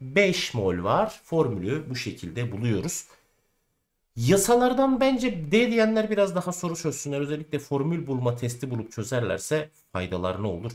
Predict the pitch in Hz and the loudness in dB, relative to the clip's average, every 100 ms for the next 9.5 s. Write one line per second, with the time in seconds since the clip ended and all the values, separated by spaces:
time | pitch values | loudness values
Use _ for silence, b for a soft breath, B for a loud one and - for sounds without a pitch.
0 | - 101 - 123 120 _ _ _ 110 - | -10 -10 -6 -6 -8 _ _ _ -4 -2
1 | 104 98 101 107 104 92 - 110 - - | 0 0 0 -4 -6 -10 -10 -10 -12 -8
2 | 95 117 123 - _ _ _ _ _ _ | -4 -4 -4 -12 _ _ _ _ _ _
3 | - 220 - 226 - - 127 107 123 156 | 0 2 2 -2 -4 -2 0 2 2 2
4 | 147 113 107 117 131 - 117 95 98 120 | 0 0 -2 -2 -4 -2 -2 -4 -6 -6
5 | 131 139 120 - - 117 120 127 147 - | -4 -2 -4 -8 -8 -6 -4 -4 -6 -6
6 | 123 113 117 120 123 117 123 123 131 123 | -6 -6 -6 -2 0 -2 -6 -4 -2 0
7 | 120 120 120 117 117 - 120 117 117 113 | 2 2 2 0 -2 -4 0 2 2 -2
8 | 117 110 120 117 117 113 117 - 120 123 | -2 -2 -2 -2 -4 -6 -8 -6 -6 -6
9 | 107 98 90 175 - | -8 -8 -6 -8 -10